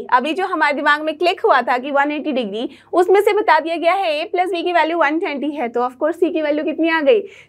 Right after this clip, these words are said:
सिक्सटी डिग्री। तो चलो हमें ये समझ में आ गया कि एंगल C जो है वो कुछ नहीं बल्कि सिक्सटी डिग्री है, ठीक है? ये हमने यहाँ से निकाल लिया।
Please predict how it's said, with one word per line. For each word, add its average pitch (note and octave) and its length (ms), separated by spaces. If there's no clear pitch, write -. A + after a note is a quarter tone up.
सिक्सटी F#4 260
डिग्री। F#4 300
तो C4+ 80
चलो C4 260
हमें D4+ 220
ये C#4+ 220
समझ D#4+ 280
में F4 120
आ C4 120
गया B3+ 180
कि D4 200
एंगल C4 340
C D#4 300
जो F4 120
है C4+ 260
वो D4 120
कुछ C#4 220
नहीं C#4+ 120
बल्कि B3+ 300
सिक्सटी C4 360
डिग्री G#3 320
है, G#3 160
ठीक C4+ 160
है? D4+ 120
ये C4+ 80
हमने C#4 260
यहाँ C4 260
से D4+ 120
निकाल G3 340
लिया। F#3 240